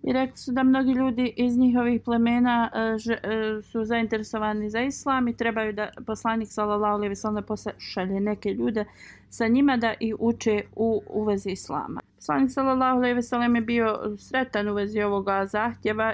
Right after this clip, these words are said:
i iste ove ljude koje je, e, bio pripremio za tu misiju poslao je sa, e, s-, s ovim ljudima iz tih plemena. Kako god, poslije, kao što je, e, otkriveno poslije, da su ovi ljudi bili lažovi i da su bili, znači,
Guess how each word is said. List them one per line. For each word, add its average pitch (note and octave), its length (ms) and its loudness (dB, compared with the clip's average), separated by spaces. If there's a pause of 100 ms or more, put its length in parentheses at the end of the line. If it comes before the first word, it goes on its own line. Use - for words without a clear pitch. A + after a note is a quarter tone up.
i G#3+ 320 -4
iste A#3 380 0
ove G#3+ 140 4
ljude G#3+ 260 2
koje G3 340 0
je, G3+ 100 0
e, G3 60 -2 (1040)
bio G#3+ 240 2
pripremio A3 520 2
za G3+ 140 -2
tu A3 180 -2
misiju A#3 460 2
poslao G#3+ 440 0
je G3+ 280 0
sa, G3 420 -2
e, G3 300 -4
s-, - 180 -18 (360)
s - 280 -14
ovim G3+ 220 2
ljudima G#3 340 0
iz G3 180 -8
tih F#3+ 180 -4
plemena. G3 560 0 (360)
Kako A#3 300 0
god, A#3+ 300 0
poslije, A3 440 0 (220)
kao A3 220 0
što G#3+ 200 -2
je, G#3 140 4
e, G3+ 80 -4 (1000)
otkriveno A3 760 0
poslije, A#3+ 360 0
da G#3+ 120 0
su G#3+ 180 0
ovi G#3+ 180 2
ljudi G#3 280 0
bili G#3 300 2
lažovi A3 640 0
i A3 80 -2
da G#3 140 -2
su G3+ 180 -10
bili, G#3+ 380 0
znači, G#3 520 -2